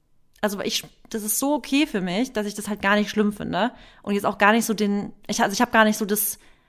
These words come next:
mein Goal ist es jetzt gar nicht zu sagen, ich will's komplett ohne haben, weil ich mir denk, warum, warum nicht?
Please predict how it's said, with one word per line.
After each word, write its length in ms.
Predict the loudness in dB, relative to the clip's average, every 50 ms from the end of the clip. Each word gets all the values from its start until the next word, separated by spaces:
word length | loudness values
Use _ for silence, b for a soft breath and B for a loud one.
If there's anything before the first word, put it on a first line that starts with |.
| b b
mein 260 | b 4 4 4 6
Goal 280 | 6 8 8 8 6 4
ist 140 | 0 -2 -2
es 80 | -4 -6
jetzt 140 | -6 -2 0
gar 100 | 0 0
nicht 80 | 0 0
zu 60 | 0
sagen, 140 | -2 -2 -2
ich 120 | -2 0 0
will's 180 | 0 0 -2
komplett 300 | -4 -4 -4 -2 -4 -2
ohne 240 | 0 0 0 0 0
haben, 240 | -2 -2 -2 -2 -2
weil 60 | -2
ich 40 | -4 -4
mir 60 | -4
denk, 200 | -6 -6 -8 -10 -16 -20 -16
warum, 400 | -14 -10 -6 -4 -4 -4 -4 -6 -10 -12 -10
warum 200 | -8 -6 -6 -4
nicht? 340 | -4 -4 -4 -4 -6 -12 -16